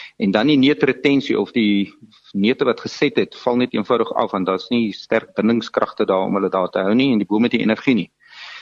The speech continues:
Die boom begin s-, eintlik so terugsterf. Jy begin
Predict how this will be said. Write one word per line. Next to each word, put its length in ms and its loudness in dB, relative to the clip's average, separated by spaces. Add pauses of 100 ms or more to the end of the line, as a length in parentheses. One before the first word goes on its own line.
(120)
Die 80 0
boom 240 2
begin 220 2 (420)
s-, 220 -18 (100)
eintlik 240 0
so 160 2
terugsterf. 640 0
Jy 160 4
begin 300 0